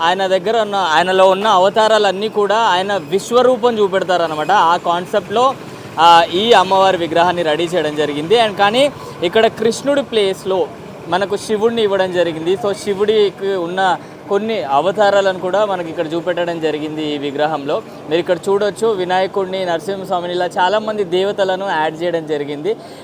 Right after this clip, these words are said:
And ఇక్కడ చూసుకున్నట్లయితే, ఆ, కృష్ణుడు ఎలా అయితే రథాన్ని నడిపిస్తారో అలా వినాయకుడు, ఆ, నడిపిస్తున్నట్లుగా మనకు ఇక్కడ,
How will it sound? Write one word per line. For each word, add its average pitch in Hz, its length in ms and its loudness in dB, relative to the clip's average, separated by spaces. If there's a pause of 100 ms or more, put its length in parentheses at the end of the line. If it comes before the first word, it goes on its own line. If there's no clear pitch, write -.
(140)
And 175 100 -2
ఇక్కడ 190 200 -2
చూసుకున్నట్లయితే, 214 840 -2 (400)
ఆ, 170 100 4
కృష్ణుడు 214 500 2
ఎలా 208 140 6
అయితే 190 200 2
రథాన్ని 185 380 2
నడిపిస్తారో 165 640 -2
అలా 170 220 2
వినాయకుడు, 208 760 0
ఆ, 156 220 2
నడిపిస్తున్నట్లుగా 156 1040 -2
మనకు 156 320 -6
ఇక్కడ, 139 440 0